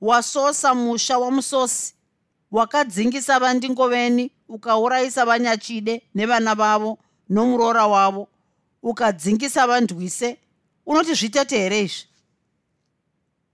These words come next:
Ndimi honzeri yenhamo dzose dzinoitika pano pamusha.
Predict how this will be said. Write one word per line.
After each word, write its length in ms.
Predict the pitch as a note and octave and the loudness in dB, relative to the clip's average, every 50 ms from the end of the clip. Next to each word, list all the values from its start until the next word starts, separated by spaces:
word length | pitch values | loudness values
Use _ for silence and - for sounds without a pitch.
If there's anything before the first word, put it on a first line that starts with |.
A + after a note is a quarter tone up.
| _ - | _ -4
Ndimi 580 | E3+ E3+ D#3 E3 G#3 B3 C#4 D#4+ F4 F4+ F#4 D#4+ | -2 -2 -2 -2 -2 0 0 0 2 2 2 4
honzeri 840 | A3 F#3+ A3 C#4 C#4 A3 - - G3 G#3 A#3 B3+ C4+ C#4+ C#4 C4 | 4 4 4 2 2 0 0 -2 -2 0 2 2 2 0 0 0
yenhamo 540 | B3 B3+ A#3+ A3 F#3 F3 F3+ F3+ F#3 F3+ F3+ | 0 2 2 2 2 2 0 0 0 -2 -4
dzose 680 | E3 D3+ F3+ F3 G3 A3 B3+ C#4 - - - D4+ C#4+ | -4 -4 -4 -4 -2 0 0 -2 -2 -4 -2 -2 -2
dzinoitika 480 | B3 F3+ E3+ F3 G#3 A3+ A3 A3 G3 F3+ | -2 -4 -4 -4 -4 -4 -4 -4 -6 -4
pano 200 | - F#3+ F#3+ F#3+ | -2 -2 -4 -2
pamusha. 460 | F#3 G3+ F#3+ F#3 F3+ - - F3+ G3 | -2 -2 -2 -2 -4 -8 -10 -12 -14